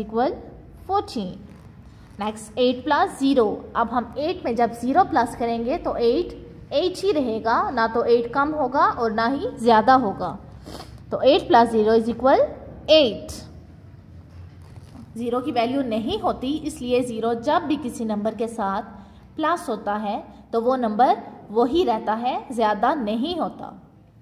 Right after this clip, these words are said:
नेक्स्ट एट प्लस फ़ोर। वन, टू, थ्री, फ़ोर, एट, नाइन, टेन, इलेवन,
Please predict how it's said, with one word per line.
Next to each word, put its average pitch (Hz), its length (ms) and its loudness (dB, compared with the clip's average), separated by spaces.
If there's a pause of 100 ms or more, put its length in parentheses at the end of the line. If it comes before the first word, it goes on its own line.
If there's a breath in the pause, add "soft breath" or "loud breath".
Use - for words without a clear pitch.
(480 soft breath)
नेक्स्ट 220 460 -4
एट 339 340 2
प्लस 220 560 2
फ़ोर। 247 340 6 (800)
वन, 202 340 -2 (140)
टू, 240 120 -6 (220)
थ्री, 240 240 -6
फ़ोर, 240 400 0 (760 loud breath)
एट, 226 600 0
नाइन, 208 540 -2 (180)
टेन, 214 480 0
इलेवन, 208 480 0